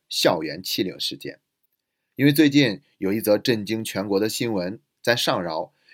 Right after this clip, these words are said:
一个父亲觉得正在上小学的女儿总是被他同桌那个男孩欺负，所以就持刀进入学校，当着正在上课的学生和老师的面，就向那个男孩猛刺了十三刀，导致这个男孩死亡。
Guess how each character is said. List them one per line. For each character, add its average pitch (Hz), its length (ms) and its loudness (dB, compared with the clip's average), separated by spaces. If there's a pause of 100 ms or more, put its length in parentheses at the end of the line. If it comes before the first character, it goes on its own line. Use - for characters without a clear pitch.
(280)
一 135 140 6
个 151 180 6
父 147 260 2
亲 98 340 -4 (120)
觉 117 140 2
得 131 80 4
正 143 160 0
在 131 100 4
上 131 180 0
小 98 240 -2
学 - 120 -6
的 123 100 0
女 107 200 -4
儿 90 380 -6
总 92 160 -4
是 110 120 -6
被 113 160 2
他 110 160 -4
同 101 260 -10
桌 127 260 2
那 110 120 -4
个 95 80 -2
男 90 180 -4
孩 92 160 -4
欺 - 300 -2
负， - 260 -8 (300)
所 113 120 0
以 98 300 0
就 98 140 -4
持 - 280 -4
刀 110 200 4
进 110 160 -4
入 95 100 -4
学 85 220 -8
校， - 320 -4 (340)
当 175 180 2
着 160 80 4
正 147 160 0
在 131 120 4
上 123 320 0
课 120 320 2
的 78 180 -4
学 107 300 0
生 143 260 0
和 - 160 -2
老 110 160 0
师 - 140 -6
的 123 80 -2
面， 135 260 -2 (420)
就 120 140 -2
向 113 160 0
那 117 80 -2
个 98 120 -2
男 87 200 -8
孩 90 300 -4
猛 92 360 -4
刺 - 220 0
了 92 140 2
十 - 160 -4
三 117 260 -4
刀， 110 260 -2 (160)
导 85 180 -2
致 95 180 -6
这 98 160 -6
个 90 60 -6
男 85 180 -8
孩 82 160 -10
死 82 200 -4
亡。 67 220 -10